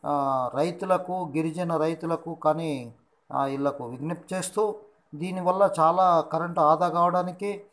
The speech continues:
బయట నుంచి విద్యుత్తును కొనుక్కోకుండా స్వయం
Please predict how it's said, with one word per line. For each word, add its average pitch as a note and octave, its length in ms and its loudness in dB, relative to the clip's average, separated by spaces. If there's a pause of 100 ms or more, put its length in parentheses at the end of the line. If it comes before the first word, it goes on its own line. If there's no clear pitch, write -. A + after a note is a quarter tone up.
(240)
బయట E3+ 320 -2
నుంచి F3 300 -6
విద్యుత్తును D#3+ 520 -6
కొనుక్కోకుండా E3+ 1000 2 (240)
స్వయం F#3 560 0